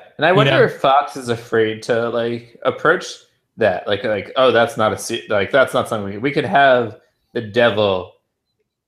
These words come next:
Speaker 1: in our show, but we can't say that somebody killed God,"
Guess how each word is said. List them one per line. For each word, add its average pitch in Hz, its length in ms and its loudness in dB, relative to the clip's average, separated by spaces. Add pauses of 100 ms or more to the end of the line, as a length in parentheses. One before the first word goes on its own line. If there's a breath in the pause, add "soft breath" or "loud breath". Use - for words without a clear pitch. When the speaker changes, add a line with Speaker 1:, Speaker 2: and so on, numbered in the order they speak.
Speaker 1:
in 110 240 -2
our 101 180 0
show, 101 680 2 (320)
but 110 140 -4
we 104 100 -6
can't 123 380 -4
say 107 280 0
that 92 240 -8
somebody 104 340 -4
killed 95 320 -6
God," 95 300 0